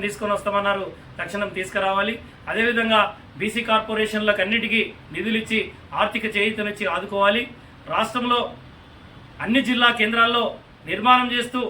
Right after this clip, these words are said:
నిలిచిపోయినటువంటి బీసీ భవనాలను కూడా పూర్తి చేయాలని చెప్పి ప్రభుత్వాన్ని కోరుతున్నాం. అంతేకాకుండా ఒక చట్టబద్ధంగా ఆంధ్రప్రదేశ్ రాష్ట్రంలో ఒక జాతీయ బీసీ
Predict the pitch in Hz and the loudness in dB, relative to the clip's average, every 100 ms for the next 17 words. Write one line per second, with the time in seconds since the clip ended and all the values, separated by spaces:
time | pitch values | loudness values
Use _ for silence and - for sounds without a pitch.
0 | - 160 196 208 247 240 233 226 226 226 | -8 -8 -6 -4 0 2 2 0 0 0
1 | 220 - - - 135 147 226 240 220 220 | 0 -4 -18 -20 -6 -4 -2 -2 0 2
2 | 220 214 214 214 202 - - 202 214 214 | 0 0 0 2 2 2 -8 -8 -6 0
3 | 202 196 190 196 196 180 170 - - 165 | 2 2 0 -4 -4 -6 -8 -18 -14 -8
4 | 180 202 196 185 170 190 196 202 240 254 | -8 0 0 0 -4 -6 -4 -2 -4 -4
5 | - - - 190 233 220 208 208 226 233 | -14 -18 -12 -6 -2 2 2 0 0 0
6 | 220 - - - 190 185 185 233 233 196 | 0 -6 -20 -10 -6 -2 -2 0 -2 0
7 | 220 214 202 208 - - - - 202 220 | 0 2 2 -2 -14 -20 -12 -6 -4 -2
8 | 214 214 202 196 - 202 208 196 185 175 | -2 -2 -2 -4 -4 -2 0 0 0 -2
9 | 190 220 214 202 214 | -2 -2 -2 -4 -4